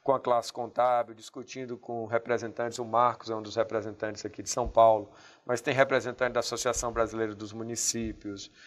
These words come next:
de vários tribunais de contas, da Associação Brasileira de Orçamento Público. Então,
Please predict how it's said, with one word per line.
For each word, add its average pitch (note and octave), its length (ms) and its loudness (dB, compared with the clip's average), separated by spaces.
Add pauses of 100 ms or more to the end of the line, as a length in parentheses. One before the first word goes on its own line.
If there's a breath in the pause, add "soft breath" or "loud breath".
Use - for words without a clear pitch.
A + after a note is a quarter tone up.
(220 loud breath)
de B2+ 120 -6
vários C3 400 0
tribunais A2+ 420 -8
de B2 100 -10
contas, G#2 880 -8 (280 soft breath)
da A#2+ 120 0
Associação B2+ 560 -4
Brasileira A#2 440 0
de A2 60 -2
Orçamento A2 460 -4
Público. A#2 600 -6 (420 loud breath)
Então, F3 360 0